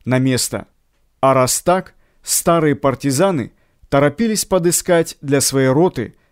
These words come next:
для своего взвода местечко по суше, но поближе к воде, повыше – но чтобы авиация не проглядела, поровнее,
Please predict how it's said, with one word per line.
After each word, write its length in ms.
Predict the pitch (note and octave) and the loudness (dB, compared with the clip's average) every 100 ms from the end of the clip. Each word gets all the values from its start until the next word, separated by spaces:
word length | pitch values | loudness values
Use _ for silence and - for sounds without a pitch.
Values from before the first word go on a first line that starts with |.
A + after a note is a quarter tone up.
| _ | _
для 180 | B2 C#3+ | -2 0
своего 340 | - D3 C3+ | 2 0 0
взвода 520 | A#2+ B2 F3 F#3+ F#3 - _ _ | -2 0 0 2 0 -4 _ _
местечко 640 | A#2+ C#3 - G#3+ G3 - F3+ | -4 -2 -2 -4 -6 -2 -4
по 180 | - D3+ | 0 0
суше, 560 | - E3+ C#3+ - A2+ _ _ _ | 0 0 0 -4 -10 _ _ _
но 160 | B2+ D3 | -2 0
поближе 580 | C#3 C3 C3+ F#3+ E3+ E3+ | 2 2 2 2 0 -4
к 140 | - | -2
воде, 440 | C#3+ C#3+ B2+ A#2+ - _ _ _ | 0 0 0 -2 -4 _ _ _
повыше – 600 | - D3 C3+ G3 - G#2+ - _ - | -2 0 2 0 0 -4 -6 _ -6
но 120 | C3+ | -2
чтобы 340 | D3+ E3+ C#3+ D3 | 0 0 2 2
авиация 540 | C#3 E3 F#3+ - E3+ | 4 2 0 0 2
не 160 | D#3 D3 | 2 0
проглядела, 800 | C#3+ C#3+ D#3 C#3+ D#3+ B2+ G#2+ - _ _ _ _ | 0 2 0 2 2 2 -2 -8 _ _ _ _
поровнее, 720 | C#3+ D3 D3 D#3 G3 D3 - | 0 2 2 4 2 2 -4